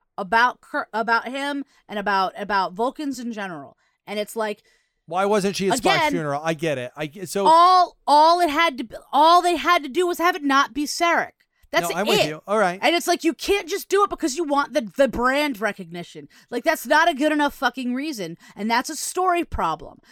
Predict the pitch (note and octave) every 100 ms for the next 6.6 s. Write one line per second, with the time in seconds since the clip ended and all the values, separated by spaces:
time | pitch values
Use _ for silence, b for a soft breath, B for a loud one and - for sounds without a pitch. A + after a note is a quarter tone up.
0 | b A#3+ A#3+ D#4+ E4+ D#4 E4+ C#4+ F#4 D4
1 | F4 B3+ E4 D#4 - F#4+ F#4+ D3+ G#2 B
2 | B B3 E4+ - G#4+ A#4+ G#4 D#4 D#4+ C4
3 | C4+ - F#4 E4 D4 - B3+ C#4 C4 C4
4 | G#3+ F#3+ G#3 B3+ D#4 F4+ B G3 - B3
5 | - D4+ D4+ C#4 - _ - - C4+ -
6 | B3 - D#4 G4 - -